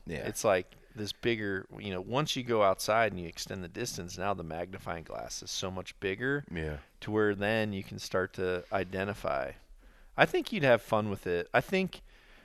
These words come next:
Speaker 2: I think for you and a lot of people out there, what I would say is you don't necessarily have to go balls deep into target archery.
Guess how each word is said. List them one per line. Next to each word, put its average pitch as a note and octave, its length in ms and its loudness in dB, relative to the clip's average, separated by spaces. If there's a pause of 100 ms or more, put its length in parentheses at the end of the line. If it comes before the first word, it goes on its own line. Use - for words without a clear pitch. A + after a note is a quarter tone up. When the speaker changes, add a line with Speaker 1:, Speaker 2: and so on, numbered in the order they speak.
(140)
Speaker 2:
I B2 100 4
think F3 260 2
for - 160 -2
you D#3 380 0
and C#3 80 2
a B2 40 2
lot A#2+ 280 8
of - 80 -4
people C#3 320 -4
out G2+ 240 4
there, B2+ 400 2 (100)
what A2 200 2
I G#2+ 100 6
would G2 160 2
say A#2+ 300 2
is G#2+ 340 -2 (340)
you G#2+ 140 -12
don't D3 280 2
necessarily C3 520 2
have A#2 260 6
to - 80 -6
go G2+ 560 2 (1000)
balls G#2 340 8
deep A2 240 -4
into G2+ 160 -2
target G#2+ 340 4
archery. D3+ 600 2